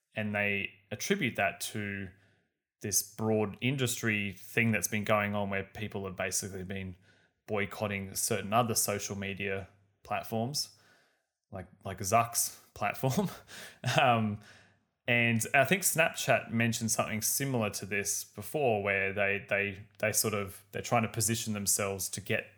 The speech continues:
more ad revenue, obviously, but to position themselves as, "Hey, we're not those bad ones that you're, that people are boycotting at the moment." So Pinterest themselves had some big, really big revenue growth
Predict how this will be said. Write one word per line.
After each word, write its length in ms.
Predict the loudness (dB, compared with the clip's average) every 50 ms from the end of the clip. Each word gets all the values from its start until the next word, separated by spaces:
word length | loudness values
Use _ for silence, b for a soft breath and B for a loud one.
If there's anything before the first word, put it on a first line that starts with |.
| _ -14
more 280 | -10 -10 -8 -8 -6 -6 -4
ad 140 | -4 -2 -2
revenue, 420 | -2 -2 -2 -4 -4 -4 -2 -2
obviously, 440 | -2 -2 0 0 0 0 0 -2 -4
but 180 | -4 -6 -6
to 80 | -8 -8
position 400 | -6 -4 -4 -2 -4 -4 -4 -4
themselves 400 | -2 -2 -2 -2 -2 -4 -6 -6
as, 100 | -8 -4
"Hey, 200 | -2 -2 -2 -2
we're 140 | -2 -4 -4
not 280 | -2 -4 -4 -4 -8 -14 b b b b b b b b b _ _
those 260 | -8 -8 -6 -6 -8
bad 380 | -8 -6 -6 -4 -4 -4 -6 -6
ones 280 | -8 -8 -6 -6 -8
that 140 | -8 -8 -10
you're, 200 | -10 -12 -12 -12 -14 -14
that 140 | -16 -16 -14
people 260 | -14 -14 -12 -12 -12
are 60 | -14
boycotting 560 | -10 -8 -8 -8 -8 -10 -10 -12 -12 -12 -12 -12
at 120 | -14 -14
the 60 | -12
moment." 380 | -12 -12 -12 -12 -12 -6 -4 -4
So 80 | -4
Pinterest 500 | -4 -4 -4 -4 -2 -2 -2 -2 -2 -2
themselves 520 | -4 -2 -2 -2 -2 0 -2 -2 -4 -6 -12 b b b b b b b -10
had 140 | -6 -4 -2
some 180 | -2 -2 -4 -2
big, 260 | -2 0 0 0 -4 -8 -14 -18 _ _ _ -8
really 160 | -4 -2 -2 0
big 280 | 0 0 0 -2 -6 -10 0
revenue 400 | 2 2 4 4 2 0 0 0
growth 500 | 0 -2 -2 -2 -2 -6 -8 -12 -18